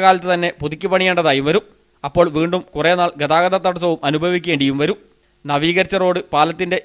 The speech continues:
ഇരു അറ്റങ്ങളിലും കുത്തിപ്പൊളിക്കുകയും പാലം പണി കഴിയുമ്പോൾ കൂട്ടിയോജിപ്പിച്ച് പുനർനിർമ്മിക്കുകയും ചെയ്യേണ്ടി വരുമെന്ന നഷ്ടവും ഉണ്ടാവുകയും ചെയ്യും.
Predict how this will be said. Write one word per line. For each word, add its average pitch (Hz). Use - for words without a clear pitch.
ഇരു 175
അറ്റങ്ങളിലും 180
കുത്തിപ്പൊളിക്കുകയും 160
പാലം 160
പണി 185
കഴിയുമ്പോൾ 175
കൂട്ടിയോജിപ്പിച്ച് 170
പുനർനിർമ്മിക്കുകയും 180
ചെയ്യേണ്ടി 180
വരുമെന്ന 175
നഷ്ടവും 170
ഉണ്ടാവുകയും 160
ചെയ്യും. 170